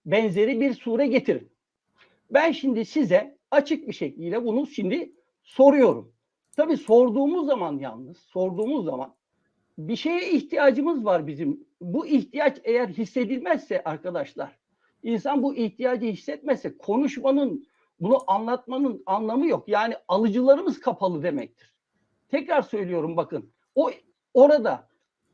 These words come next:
ne gibi bir ihtiyacımız var, nasıl bir ihtiyacımız var arkadaşlar? O ayeti okuduğunuzda,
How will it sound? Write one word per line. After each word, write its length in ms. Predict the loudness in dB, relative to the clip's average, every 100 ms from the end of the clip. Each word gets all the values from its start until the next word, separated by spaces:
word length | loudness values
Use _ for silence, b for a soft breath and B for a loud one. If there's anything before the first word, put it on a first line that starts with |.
| _ -6
ne 260 | -2 2 2
gibi 360 | 4 4 4
bir 100 | 4
ihtiyacımız 720 | 2 2 2 2 2 -2 -4
var, 180 | -4 0
nasıl 320 | 0 2 2
bir 80 | 0
ihtiyacımız 800 | 0 -4 -2 0 0 0 -6 -6
var 160 | -8 -6
arkadaşlar? 600 | -8 -8 -10 -12 -16 -20 _ _ _ _ _ _
O 280 | 6 6 4 -2
ayeti 400 | 0 2 0 0
okuduğunuzda, 920 | -2 0 -4 -2 0 -2 -2 -4